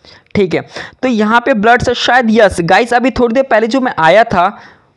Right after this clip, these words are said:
ओके, शायद वो मॉन्स्टर तो नहीं आ गया। भाई, वो अचानक से मॉन्स्टर आ सकता है, उससे पहले चुपचाप जल्दी जल्दी निकलो यहाँ से। ठीक है, ओके, डन। तो फिलहाल गाइस, मैं अभी किसी अजीब से एरिया में आ गया हूँ। शायद ये कोई चर्च है।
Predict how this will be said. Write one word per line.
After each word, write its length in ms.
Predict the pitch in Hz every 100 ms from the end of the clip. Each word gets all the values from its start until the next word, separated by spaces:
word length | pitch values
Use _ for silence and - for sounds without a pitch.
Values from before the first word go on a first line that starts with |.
| _
ओके, 340 | 170 170 233 -
शायद 200 | - 233
वो 60 | 254
मॉन्स्टर 440 | 220 202 208 262
तो 100 | 277
नहीं 120 | 269
आ 100 | 247 196
गया। 180 | 165 113 - - - - -
भाई, 280 | 180 202 240
वो 140 | 254
अचानक 560 | - 185 - 185 190 220
से 100 | 254
मॉन्स्टर 420 | 214 175 175 220
आ 140 | 170 180
सकता 340 | 190 170 180
है, 100 | - - - -
उससे 220 | 170 254
पहले 240 | - 226
चुपचाप 440 | 254 - 196 247 220
जल्दी 300 | 190 196 214
जल्दी 180 | 208 196
निकलो 260 | 160 160
यहाँ 180 | 143 131
से। 200 | - 123 120 _ _ _ _ _ _ _ _ - -
ठीक 200 | 135 117
है, 140 | - - - -
ओके, 240 | 165 165 208
डन। 220 | 139 107 - - - _ 220
तो 60 |
फिलहाल 580 | 220 - 190 196 220 247
गाइस, 380 | 185 175 202 202
मैं 260 | 185 196 -
अभी 220 | 185 208
किसी 240 | 202 190 -
अजीब 340 | 170 156 190
से 180 | - -
एरिया 320 | 170 170 185
में 100 | 196
आ 100 | 170
गया 160 | 151 165
हूँ। 100 | 196
शायद 280 | - 202 220
ये 60 |
कोई 140 | 247 269
चर्च 520 | - 208 220 220 226
है। 240 | 160 110